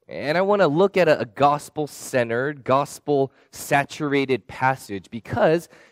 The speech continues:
this is a reminder of the hope that we have as Christians. And this is a reminder of the message that we proclaim. Uh,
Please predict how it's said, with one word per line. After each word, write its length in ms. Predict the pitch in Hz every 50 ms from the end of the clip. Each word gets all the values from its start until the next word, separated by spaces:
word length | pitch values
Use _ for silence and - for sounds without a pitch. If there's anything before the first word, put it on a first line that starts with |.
| _
this 160 | - 226 240 330
is 120 | 277 254
a 40 | 240
reminder 720 | 220 196 165 151 151 165 185 202 202 180 135 123 123 120
of 260 | - - 135 131 117
the 120 | 104 139 131
hope 340 | - - - 214 226 - -
that 180 | 175 160 -
we 200 | 117 143 175 165
have 480 | 143 - - 156 143 127 123 123 131 _ - - _ _
as 180 | - 135 131 -
Christians. 500 | - - 180 156 - - - 82 80 107
And 320 | 110 117 127 127 131 139
this 160 | 170 165 -
is 240 | 180 180 170 151 139
a 240 | 139 151 147 135 131
reminder 640 | 131 131 135 147 175 220 240 226 190 139 135 160 151 - - - - - -
of 240 | 147 151 151 139 117
the 100 | 160 156
message 540 | 156 175 202 233 226 - - 190 156 123
that 200 | 135 151 143 110
we 120 | 120 151 151
proclaim. 600 | - - 143 123 - - 135 120 104 87 73 76 _ _ _ _ _ _ _ _ _ _ _ _ _ _ _ _ _ _ _ _ _ _ _ _ _ _ _ _ _ _ -
Uh, 100 | 107